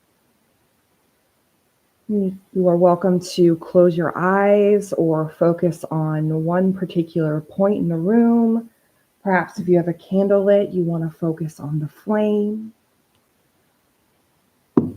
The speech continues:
Whatever makes you feel good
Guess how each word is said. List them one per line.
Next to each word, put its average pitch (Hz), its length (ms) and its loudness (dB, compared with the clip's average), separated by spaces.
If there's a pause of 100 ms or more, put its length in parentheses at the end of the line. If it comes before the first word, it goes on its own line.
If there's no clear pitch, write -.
(240)
Whatever 180 400 -4
makes 170 480 -4
you 165 260 0 (120)
feel 151 520 -2 (960)
good 170 800 2